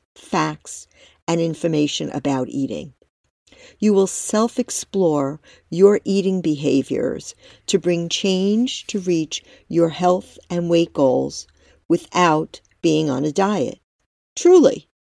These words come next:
I'm sure, like me, you'd like to be able to eat all foods. You want no counting, no weighing,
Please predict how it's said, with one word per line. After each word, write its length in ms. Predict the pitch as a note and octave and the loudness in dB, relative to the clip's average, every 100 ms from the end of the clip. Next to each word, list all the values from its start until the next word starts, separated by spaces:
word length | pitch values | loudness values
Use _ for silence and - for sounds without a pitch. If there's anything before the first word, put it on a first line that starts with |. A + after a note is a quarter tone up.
| _ _ _ _ _ _ _ _ - | _ _ _ _ _ _ _ _ 2
I'm 200 | A#3+ B3+ | 2 4
sure, 400 | - D#4 D#4 D#4+ | 4 4 6 6
like 320 | C#4+ B3 - | 6 4 0
me, 560 | G#3 F#3+ D3+ D3 F#3 - _ _ _ - | 2 4 4 4 -2 -14 _ _ _ 0
you'd 240 | A3 G#3 | 2 4
like 260 | G3+ G3+ - | 4 2 0
to 100 | G3 | -2
be 200 | G#3+ - | 0 4
able 300 | F3+ E3 F3 | 4 4 -2
to 160 | - - | -4 -4
eat 280 | E3 E3 _ - | -2 -4 _ 4
all 260 | F3 E3 E3 | 8 8 6
foods. 800 | - D#3+ C#3+ A#2+ - - - - _ _ _ _ _ _ - | 0 2 2 2 -4 -12 -16 -18 _ _ _ _ _ _ -8
You 240 | F#3+ A#3+ | 0 2
want 500 | G3+ D#3 D3 D3 - _ _ _ _ - | 2 2 0 -4 -8 _ _ _ _ -10
no 400 | D#3 E3+ G3+ C4 | 0 4 6 4
counting, 800 | - C#3+ C#3 C3+ B2+ B2+ C3 C#3+ _ _ _ _ _ - | -2 -6 -6 -8 -8 -8 -12 _ _ _ _ _ _ -10
no 460 | D3 D#3+ F#3 G#3+ | 0 4 6 8
weighing, 680 | G#3+ D#3 C#3 C3+ B2 C3 | 6 4 0 -2 -6 -10